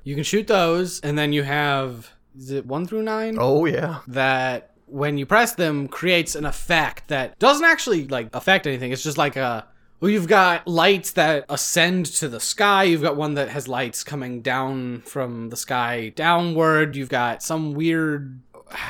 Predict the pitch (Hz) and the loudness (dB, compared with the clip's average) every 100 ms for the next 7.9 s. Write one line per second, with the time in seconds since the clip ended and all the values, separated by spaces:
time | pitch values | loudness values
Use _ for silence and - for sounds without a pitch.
0 | - - - 165 160 - 127 113 175 156 | -12 -16 -2 2 2 2 0 2 0 0
1 | - 147 104 110 113 104 113 - - 127 | 0 2 0 0 -2 -2 -2 -6 -10 -8
2 | 127 110 113 107 107 143 156 147 151 127 | -8 -8 -8 -8 -6 -2 2 2 2 2
3 | 131 123 120 107 120 123 104 110 104 104 | 4 4 4 2 0 0 -2 -4 0 0
4 | 104 110 95 85 131 170 104 156 254 240 | 0 -4 -4 -4 -2 -2 -4 2 4 4
5 | 165 143 139 196 139 120 113 107 110 107 | 2 2 4 2 -2 -6 -4 -6 -6 -8
6 | 104 104 - 147 220 120 127 269 302 175 | -10 -12 -4 -2 0 2 2 4 4 4
7 | 123 113 - 208 190 180 170 165 | 2 -2 -2 0 2 2 4 4